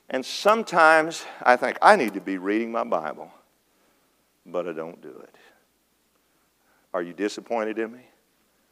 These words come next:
You ought to be. Because I'm a little lazy. I, I don't like to read. I like pictures. You know what I mean?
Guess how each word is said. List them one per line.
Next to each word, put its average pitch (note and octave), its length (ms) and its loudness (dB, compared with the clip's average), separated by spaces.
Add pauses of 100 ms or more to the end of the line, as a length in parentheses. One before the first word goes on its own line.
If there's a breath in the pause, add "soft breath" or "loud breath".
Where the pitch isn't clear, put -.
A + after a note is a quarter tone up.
(680)
You G2+ 140 2
ought F#2+ 100 6
to E2 80 -6
be. D2 300 -12 (1400)
Because B2+ 520 6 (760 soft breath)
I'm A#2 160 4
a A#2 40 4
little C3+ 260 6
lazy. C#3 340 4
I, F#3 220 8
I G3+ 200 4
don't D3 340 0
like C3 380 -2
to A#2+ 100 -10
read. C#3+ 400 -10 (240)
I F#3 100 -6
like D#3 320 -8
pictures. - 640 -14 (1000)
You C3 100 0
know E3+ 60 8
what F#3 100 10
I F#3 100 6
mean? G#3 300 0